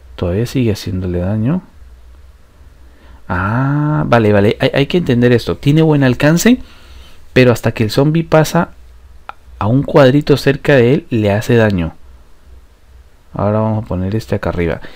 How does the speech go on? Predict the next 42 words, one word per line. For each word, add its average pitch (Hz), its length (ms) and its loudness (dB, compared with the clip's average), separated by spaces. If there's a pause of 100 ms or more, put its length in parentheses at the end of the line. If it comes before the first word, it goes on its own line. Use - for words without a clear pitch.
(160)
Pero 131 240 4
cuando 98 220 2
ya 117 160 4
se 175 140 0
quita, 180 280 -2
ya 117 160 0
no 113 100 0
le 110 100 -2
sigue 101 220 -8
haciendo 90 260 -6
daño. 107 300 -2 (720)
Vale, 82 160 -4
ponemos 117 380 -2
este 110 180 -6
por - 160 -6
acá. 139 360 -2 (2500)
Sí, 87 180 -2
señores, 82 380 -4
este - 240 -2
es 143 80 0
un 147 140 2
nivel 139 420 0
de, 127 180 4
de, 98 220 0
de 90 180 -4
saber 101 380 -2
colocar 117 360 0
las, 117 340 -2
las 92 180 -8
plantas. 85 460 -6 (600)
De 131 100 4
momento 160 360 4
arriba 131 300 4
está 151 200 2
bien, 101 300 -2 (160)
o - 40 -20
sea, 92 120 -4
estamos 117 300 0
atacando 110 400 -2
por 98 140 -4
ambos 95 220 -4
lados. 151 380 4